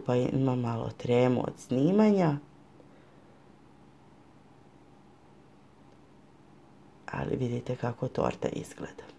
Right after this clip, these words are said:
Ne izgleda nešto posebno u preseku, ali verujte mi, ukus je zaista savršen. To možete i sami da naslutite po svim ovim sastojcima koji idu u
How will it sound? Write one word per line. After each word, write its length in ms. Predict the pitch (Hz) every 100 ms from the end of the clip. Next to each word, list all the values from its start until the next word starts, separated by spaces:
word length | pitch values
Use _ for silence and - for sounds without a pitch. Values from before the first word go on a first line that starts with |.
| -
Ne 320 | 170 170 175
izgleda 400 | 226 285 277 196
nešto 380 | 180 190 180 170
posebno 640 | - 143 139 - 151 135
u 60 | 101
preseku, 680 | - 120 117 - - - -
ali 280 | 127 127 127
verujte 680 | 131 151 160 147 135 - 123
mi, 140 | 135 -
ukus 520 | 147 147 143 - -
je 300 | 123 120 110
zaista 880 | 123 127 135 143 139 139 - 139
savršen. 760 | 123 - 104 - - - - 127
To 200 | - 139
možete 540 | 139 135 147 143 131 120 - - - - - -
i 200 | 139 131 131 -
sami 440 | - - 135 143 143
da 120 | 139
naslutite 720 | 135 123 - 151 147 123 123
po 220 | - 120
svim 300 | 113 151 147
ovim 280 | 135 123 117
sastojcima 800 | - 110 113 - 160 151 131 113
koji 280 | - 113 110
idu 140 | 117
u 100 | -